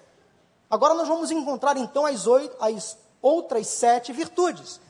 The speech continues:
A segunda dela é virtude. Virtude significa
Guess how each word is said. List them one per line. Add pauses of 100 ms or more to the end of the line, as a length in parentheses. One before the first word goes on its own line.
(100)
A
segunda
dela (960)
é
virtude. (2500)
Virtude
significa